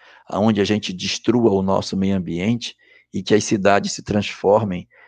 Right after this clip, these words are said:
em verdadeiros valões, em que a gente tenha, ah, uma destruição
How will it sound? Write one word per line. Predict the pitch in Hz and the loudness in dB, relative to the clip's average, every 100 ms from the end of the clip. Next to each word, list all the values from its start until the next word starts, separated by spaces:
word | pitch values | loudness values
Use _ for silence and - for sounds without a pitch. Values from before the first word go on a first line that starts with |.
| _ | _
em | - 101 | -6 -2
verdadeiros | 101 98 95 92 110 107 98 | 0 2 0 2 2 2 0
valões, | 92 87 104 104 98 101 104 95 - - _ _ _ - | -4 0 0 2 2 2 0 -2 -6 -8 _ _ _ -10
em | 98 | -6
que | - | -2
a | 101 | -2
gente | 107 - | -2 -6
tenha, | - 110 110 104 90 - - - _ _ _ - | -4 0 2 2 0 -6 -20 -20 _ _ _ -8
ah, | - 90 90 | -2 -2 0
uma | 101 101 | 0 2
destruição | 104 120 - 110 104 - 110 | 4 2 2 0 0 -2 -2